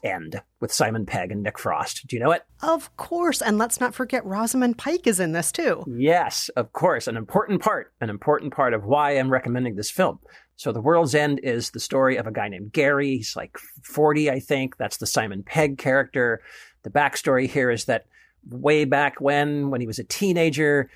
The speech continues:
Speaker 1: he and his friends embarked on this glorious pub crawl through their little town of Newton Haven. There were twelve bars, but they never made it to the last one, which was called The World's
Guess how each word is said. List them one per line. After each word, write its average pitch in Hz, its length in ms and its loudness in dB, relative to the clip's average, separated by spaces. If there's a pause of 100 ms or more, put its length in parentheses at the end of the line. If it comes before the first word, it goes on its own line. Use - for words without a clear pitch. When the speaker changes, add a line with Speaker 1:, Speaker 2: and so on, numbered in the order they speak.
(160)
Speaker 1:
he 143 180 -4
and 143 80 2
his 120 120 -4
friends 143 720 0
embarked 135 500 0
on 113 120 -6
this 120 160 -6
glorious 196 540 0
pub 160 300 -2
crawl 131 520 2 (200)
through 151 120 -4
their 131 120 0
little 143 200 0
town 143 320 0
of 113 160 -2
Newton 165 300 2
Haven. 147 500 0 (280)
There 113 100 -6
were 104 100 -8
twelve 165 420 2
bars, 139 500 2 (220)
but - 120 -6
they 110 100 -8
never 143 240 2
made 127 160 2
it 123 100 -4
to 127 60 -4
the 107 120 -4
last 107 360 0
one, 104 240 -4
which 104 220 -10
was 107 200 -2
called 101 380 -2
The 113 120 -2
World's 95 480 -2